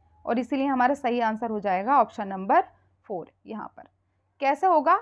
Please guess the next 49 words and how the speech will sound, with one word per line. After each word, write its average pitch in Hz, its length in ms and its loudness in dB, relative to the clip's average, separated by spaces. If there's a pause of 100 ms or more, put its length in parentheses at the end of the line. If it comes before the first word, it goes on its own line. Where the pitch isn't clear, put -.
(120)
आपको 254 220 -2
मैंने 269 180 2
बताया 240 460 4
कि 381 140 -6
ये 294 160 0
जो 254 160 -2
ए, 269 260 -4
ई, 302 300 -2
आई, 247 200 4
ओ 294 220 0
होते 220 260 -4
हैं, 214 300 -6 (320)
इसमें 294 300 -4
जो 330 100 0
हमारा 285 320 4 (100)
ए 254 180 0
और 294 260 0 (100)
ई 285 160 -2
होता 254 320 0
है, 247 180 -2
ये 262 220 -2
दोनों 269 260 0
आपस 247 300 -2
में 277 100 -4
कॉन्ट्रेरी 247 540 -2
होते 214 300 -8
हैं। - 100 -20 (420)
ये 285 180 -4
दोनों 330 340 0
आपस 277 400 4
में 320 120 2
एक 285 360 -4
ट्रू 320 200 -4
होगा 294 220 2
तो 302 120 -6
एक 285 300 -4
फॉल्स 220 320 -2
होगा, 294 240 4 (340)
लेकिन 294 240 -6
साथ 262 360 6
में 349 140 4 (400)
ये 370 180 -4 (140)
कभी 294 200 0
भी 381 120 2
ट्रू 381 340 0
नहीं 247 280 -2
हो 196 100 -10
सकते। 180 380 -12 (180)
But 330 280 6